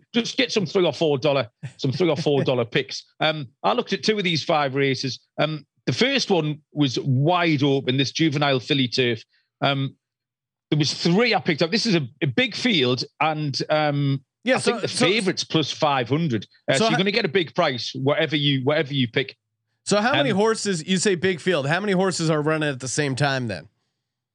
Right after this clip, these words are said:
Speaker 1: Uh, I think there's fourteen in this.
Speaker 2: Oh, wow. Okay.
Speaker 1: Um, which for America is a big field. I mean, over here, we'll, we'll happily have a thirty runner, um, handicap over one mile.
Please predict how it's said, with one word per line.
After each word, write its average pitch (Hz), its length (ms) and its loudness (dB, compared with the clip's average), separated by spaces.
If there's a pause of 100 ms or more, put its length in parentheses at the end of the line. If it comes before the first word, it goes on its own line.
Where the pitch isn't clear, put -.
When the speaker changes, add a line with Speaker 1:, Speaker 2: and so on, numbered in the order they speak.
Speaker 1:
Uh, 147 180 4
I - 60 -4
think 240 180 0
there's 254 140 -2 (180)
fourteen 208 580 2
in 123 140 -2
this. 131 340 -4 (200)
Speaker 2:
Oh, 135 140 0
wow. 117 380 -2
Okay. 123 260 0
Speaker 1:
Um, 147 140 -6 (140)
which 190 280 0
for 175 360 2 (140)
America 165 440 0
is 170 140 0
a 170 60 -2
big 135 240 -2
field. 135 240 0
I - 20 2
mean, 160 180 -2
over 202 200 2
here, 160 240 0
we'll, 143 240 0 (200)
we'll 180 200 2
happily 175 300 0
have 143 120 0
a 127 60 -6
thirty 151 520 -2
runner, 139 300 0 (920)
um, 127 240 -2
handicap 143 540 -2
over 135 200 2
one 139 240 0
mile. 131 320 -2